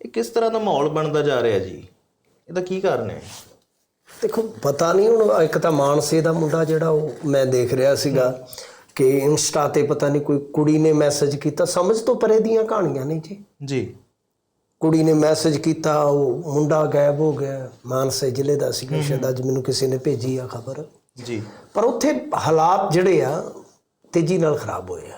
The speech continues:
Speaker 2: ਇਹਦੇ 'ਚ ਕੋਈ ਸ਼ੱਕ ਨਹੀਂ
Speaker 1: ਹੂੰ।
Speaker 2: ਜੀ। ਖਾਸ ਤੌਰ 'ਤੇ ਜਿਹੜੀ ਆਪਣੀ ਇੱਕ ਪੀੜ੍ਹੀ ਉੱਥੇ ਗਈ ਆ, ਜਿਹੜੀ ਸ਼ਾਰਟਕੱਟ ਮਾਰਨ ਡਈ ਆ। ਵੈਸੇ ਪਹਿਲਾਂ ਵੀ ਹੈਗੇ ਨੇ।
Speaker 1: ਹੂੰ।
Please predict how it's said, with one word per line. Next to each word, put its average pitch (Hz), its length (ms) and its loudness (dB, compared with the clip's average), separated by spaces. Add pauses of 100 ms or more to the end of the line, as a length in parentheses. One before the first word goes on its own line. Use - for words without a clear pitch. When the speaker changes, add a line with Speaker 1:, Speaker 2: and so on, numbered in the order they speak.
Speaker 2:
ਇਹਦੇ 135 160 -2
'ਚ 139 80 -4
ਕੋਈ 139 180 -2
ਸ਼ੱਕ - 280 -8
ਨਹੀਂ 151 200 -6
Speaker 1:
ਹੂੰ। 117 120 -8
Speaker 2:
ਜੀ। - 120 -18 (1080)
ਖਾਸ 139 260 -2
ਤੌਰ 151 180 4
'ਤੇ 151 160 2
ਜਿਹੜੀ 151 300 4
ਆਪਣੀ 151 340 2
ਇੱਕ 147 160 0
ਪੀੜ੍ਹੀ 170 320 2
ਉੱਥੇ 160 240 2
ਗਈ 156 340 2
ਆ, 151 80 4
ਜਿਹੜੀ 147 400 0 (260)
ਸ਼ਾਰਟਕੱਟ 175 680 0 (260)
ਮਾਰਨ 135 440 0
ਡਈ 135 280 -4
ਆ। 107 60 -16 (840)
ਵੈਸੇ 180 200 2
ਪਹਿਲਾਂ 220 340 2
ਵੀ 240 200 2
ਹੈਗੇ 147 220 2
ਨੇ। 160 140 -4 (480)
Speaker 1:
ਹੂੰ। 143 160 -2